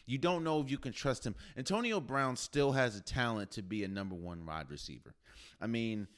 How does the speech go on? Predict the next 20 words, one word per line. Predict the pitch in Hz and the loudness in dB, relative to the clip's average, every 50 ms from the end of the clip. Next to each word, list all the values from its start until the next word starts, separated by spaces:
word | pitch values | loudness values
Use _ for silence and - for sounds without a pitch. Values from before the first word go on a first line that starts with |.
| - - - - | -20 -20 -20 -10
he | - 123 | -2 2
hasn't | 139 143 151 147 123 117 101 85 | 4 4 4 4 2 -2 -6 -8
fallen | - - - 117 113 110 110 104 101 | -10 -8 -6 -2 -2 -2 -2 -2 -2
off | 101 92 87 - - | -4 -4 -4 -6 -12
a | |
cliff. | - - - 95 69 - - - _ _ _ _ _ - - - - | -14 -8 -6 -6 -6 -6 -10 -20 _ _ _ _ _ -20 -16 -4 2
It's | 127 147 139 - - | 4 4 4 4 2
just | - - 117 123 117 110 101 - - - _ _ - _ _ _ - | 0 2 4 4 4 4 4 0 -4 -8 _ _ -20 _ _ _ -6
teams | - - 151 151 151 147 139 - - | 0 2 2 2 2 0 0 -2 -2
saw | - 143 135 135 131 127 120 | 0 2 4 4 4 2 2
how | 107 110 113 113 110 | 0 2 2 4 4
it | 113 101 | 2 2
ended | 69 92 98 92 95 92 78 71 | -2 -4 -4 -4 -4 -4 -4 -8
in | 80 - | -8 -4
Pittsburgh. | 120 123 117 - - 117 120 117 117 107 - | -2 -2 -2 -2 -2 0 0 0 0 -2 -4
Teams | - - 123 110 107 104 90 - | -8 -6 -4 -4 -2 -4 -4 -6
saw | - - 107 101 98 95 90 | -6 -4 -2 -2 -2 -2 -4
how | 82 87 87 85 82 | -4 -4 -2 -2 -2
it | 78 - | -4 -6
ended | - 80 90 85 82 80 | -8 -8 -6 -6 -6 -8